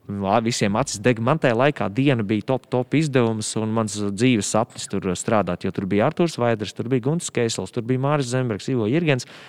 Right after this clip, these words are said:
Viņi bija top, top žurnālisti, tiešām ļoti labas kvalitātes žurnālisti un, ā, super redakcija. Un es tai pirmajā gadā, vasarā mēs aizgājām visi tie gribošie,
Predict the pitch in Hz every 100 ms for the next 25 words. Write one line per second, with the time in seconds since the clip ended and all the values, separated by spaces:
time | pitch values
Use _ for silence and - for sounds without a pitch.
0 | - 160 143 127 - 147 147 135 120 117
1 | 117 87 - - 131 - 95 113 117 107
2 | 98 - 110 101 104 101 131 113 101 -
3 | 95 95 - - - - 98 92 92 90
4 | - 131 113 127 120 101 - 87 80 -
5 | - - - - _ 120 151 - 120 104
6 | 101 143 139 104 98 98 131 110 101 98
7 | 95 95 95 92 98 131 - 101 85 90
8 | 110 110 160 196 196 202 - 196 170 156
9 | 131 117 120 160 143 120 - 123